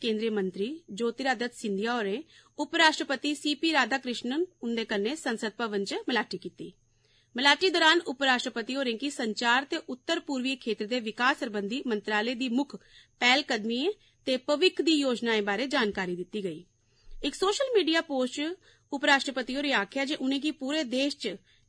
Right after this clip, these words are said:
टेलीकॉम ते इंटरनेट ढांचे दे विस्तार बारै जानकारी दित्ती गेई ऐ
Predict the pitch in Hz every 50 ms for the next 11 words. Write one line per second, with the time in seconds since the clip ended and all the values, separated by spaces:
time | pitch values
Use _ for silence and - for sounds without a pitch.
0 | _ 285 269 262 262 262 - - 247 254 269 302 - 359 - - 254 240 226 285
1 | 302 302 320 320 311 - - 320 302 277 226 226 233 262 233 233 226 - - 247
2 | 220 208 196 208 202 220 254 214 247 226 214 202 190 190 185 220 330 370 - 220
3 | 202 - 233 226 202 214 214 220 220 233 277